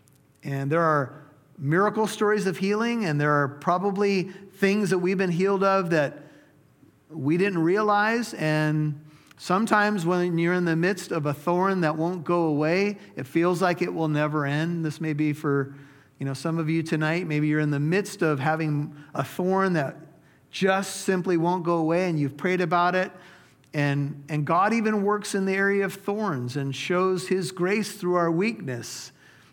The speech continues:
And he's even sovereign over that. And so while I don't understand all of that, I know that ultimately every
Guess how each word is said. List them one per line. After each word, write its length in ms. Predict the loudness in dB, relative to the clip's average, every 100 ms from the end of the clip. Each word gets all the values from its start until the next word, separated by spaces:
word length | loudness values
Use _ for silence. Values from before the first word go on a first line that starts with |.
| -4
And 100 | 0
he's 200 | 0 2
even 220 | 0 0
sovereign 520 | 0 2 2 2 0
over 240 | 0 -2 -2
that. 360 | -2 -2 -6 -16 -20 _ _ _ _ _ _ _ -20 -20 _ _
And 120 | -2
so 100 | 0
while 240 | 2 4 4
I 100 | 4
don't 260 | 2 0
understand 500 | 0 -2 -2 0 2
all 120 | 2 0
of 80 |
that, 200 | 2 2
I 80 | 2
know 180 | 0 0
that 120 | 0
ultimately 540 | -2 -2 -2 0 0 0
every 360 | 0 2 0